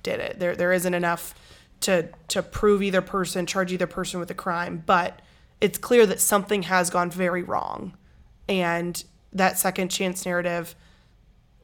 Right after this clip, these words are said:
it's, it's completely wiped away. We, that's, any good that's been done is, is gone.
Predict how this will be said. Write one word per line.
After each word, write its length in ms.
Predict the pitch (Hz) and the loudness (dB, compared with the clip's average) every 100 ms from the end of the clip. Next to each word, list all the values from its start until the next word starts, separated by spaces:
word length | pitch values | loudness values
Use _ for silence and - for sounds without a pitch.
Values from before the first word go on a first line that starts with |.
| _ | _
it's, 440 | 190 185 - - - _ _ _ - | -4 -2 -2 -2 -6 _ _ _ -14
it's 80 | |
completely 440 | - 190 202 214 196 | -6 -2 0 2 4
wiped 260 | 196 196 | 2 2
away. 320 | 208 175 110 190 | 2 2 2 -2
We, 360 | 185 180 180 - - | -2 -2 -4 -8 -6
that's, 520 | 185 180 - - - - _ - - 185 | -4 -2 -2 -2 -6 -14 _ -12 -10 -4
any 240 | - 208 220 | 0 0 2
good 140 | 220 | 2
that's 140 | 208 - | 0 -2
been 140 | 185 | 0
done 200 | 214 185 | 2 0
is, 120 | 170 | -2
is 320 | - 175 - - | -6 -8 -10 -4
gone. 400 | 185 185 - | -2 -2 -4